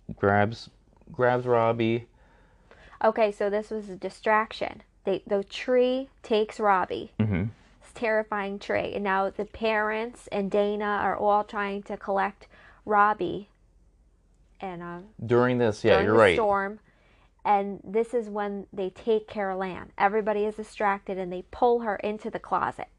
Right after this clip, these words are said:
Speaker 1: Mm-hmm.
Speaker 2: The room starts spinning, and the air
Speaker 1: Yes.
Speaker 2: is blowing, and it sucks everything into the closet, including Carol Ann, which is where she disappears.
Speaker 1: Yep. And when they're looking for her, I thought it was interesting.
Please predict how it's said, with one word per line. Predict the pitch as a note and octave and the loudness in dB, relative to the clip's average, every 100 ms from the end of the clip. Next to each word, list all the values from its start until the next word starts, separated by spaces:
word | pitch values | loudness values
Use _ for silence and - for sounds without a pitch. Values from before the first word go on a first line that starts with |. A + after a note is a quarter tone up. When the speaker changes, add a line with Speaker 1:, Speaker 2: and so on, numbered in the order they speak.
| _ | _
Speaker 1:
Mm-hmm. | G#2 F2+ F2+ _ _ _ | -4 -4 -8 _ _ _
Speaker 2:
The | - | -6
room | F#3 G#3+ A3 | -2 -2 -4
starts | - G3 G3+ - | 0 0 0 -10
spinning, | - G#3 G3+ G3 G3 G3+ G#3 _ _ | -4 0 0 0 -2 -6 -10 _ _
and | G3+ G3 | -4 2
the | G3+ | 4
air | G3 G3+ | 4 2
Speaker 1:
Yes. | G3 - | 0 -4
Speaker 2:
is | |
blowing, | F#3+ F#3+ F#3 F#3 F3+ F3+ | -2 -2 -2 -6 -8 -8
and | G3 | -10
it | F3 - | -10 -4
sucks | G#3+ F#3 - - | 0 0 -4 -4
everything | F#3 G#3+ A#3 G#3+ G3 | -2 0 -2 -4 -8
into | G3 F#3+ | -8 -8
the | G3 | -10
closet, | - F3+ F3+ - - | -6 -4 -4 -6 -8
including | - - G#3+ G3+ G3 | -14 -4 -4 -4 -8
Carol | G3 F#3+ F#3+ | -6 -4 -4
Ann, | F#3+ F#3 F3+ F#3 - - - - _ | -6 -6 -8 -10 -16 -20 -20 -20 _
which | F#3+ | -4
is | G3+ F#3 | -4 -2
where | F#3 | -4
she | F#3 F3+ | -4 -6
disappears. | F3+ - - G3+ - - - _ _ _ _ - _ | -6 -10 -12 -12 -12 -16 -20 _ _ _ _ -20 _
Speaker 1:
Yep. | G#2+ - _ _ _ _ _ - - - - | -6 -6 _ _ _ _ _ -20 -20 -20 0
And | G#2+ G2+ G#2 G#2 G2+ G2+ F2 | 4 6 6 6 6 4 4
when | A2 | 4
they're | A2 | 4
looking | A#2 C#3 C3 | 4 2 2
for | G#2+ F2+ | 2 4
her, | |
I | E2+ | 4
thought | F2+ | 6
it | F#2 | 4
was | F2+ | 4
interesting. | F2 F#2 - F#2 F2+ D#2+ | -2 -4 -6 -4 -4 -6